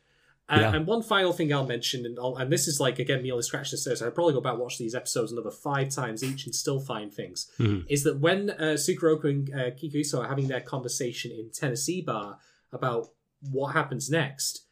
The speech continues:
Speaker 1: um, I believe that they are a ninety degree angle to each other. So, like, you've got, for example, Kikiso, like, looking this way. But Sukeroku's not, like, looking directly at him. He's
Speaker 2: Mm-hmm.
Speaker 1: like, this.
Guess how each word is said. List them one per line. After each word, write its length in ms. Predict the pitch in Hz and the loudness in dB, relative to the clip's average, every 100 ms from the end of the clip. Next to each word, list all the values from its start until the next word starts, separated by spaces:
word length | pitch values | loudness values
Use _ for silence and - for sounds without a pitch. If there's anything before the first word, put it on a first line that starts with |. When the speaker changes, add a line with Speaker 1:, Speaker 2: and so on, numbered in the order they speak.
| _ _ _ | _ _ _
Speaker 1:
um, 440 | 131 127 127 131 - _ _ _ _ - | -4 -2 -2 -6 -10 _ _ _ _ -6
I 120 | 139 | -4
believe 600 | 139 139 139 208 175 139 | 0 2 2 2 0 0
that 200 | - 139 | 0 0
they 160 | 139 139 | 2 2
are 220 | 135 135 | 2 2
a 80 | 127 | -2
ninety 400 | 131 143 143 139 | 0 0 0 -2
degree 120 | 127 | -2
angle 220 | 131 156 | 0 0
to 140 | 139 131 | -2 -4
each 160 | - | -2
other. 140 | 143 110 | -4 -2
So, 160 | - | -2
like, 200 | 123 - | -4 -4
you've 160 | 143 135 | -6 4
got, 240 | 170 139 | 4 4
for 60 | - | 0
example, 400 | 123 127 127 123 | -2 -2 -4 -8
Kikiso, 520 | - 123 131 123 127 | -8 -6 -6 -4 -2
like, 200 | 113 110 117 | -2 -6 -8
looking 300 | 113 - 107 | -10 -10 -4
this 260 | 143 - | -4 -4
way. 280 | 113 87 - - _ _ _ _ _ _ _ _ _ _ _ _ - | -8 -12 -14 -20 _ _ _ _ _ _ _ _ _ _ _ _ -4
But 100 | 139 | -2
Sukeroku's 640 | 139 165 147 156 165 143 | 2 2 4 4 4 0
not, 120 | 147 135 | 0 0
like, 160 | 127 | 0
looking 240 | 143 139 120 | -2 -4 -4
directly 340 | 127 139 117 | -6 -4 -2
at 260 | 156 175 113 | -2 -4 -6
him. 140 | 98 - _ - | -8 -14 _ 2
He's 180 | 120 110 | 4 6
Speaker 2:
Mm-hmm. 80 | |
Speaker 1:
like, 160 | 117 107 - - - - | 4 -2 -10 -20 -20 -20
this. 640 | 113 139 139 - - - | -4 0 0 -2 -4 -8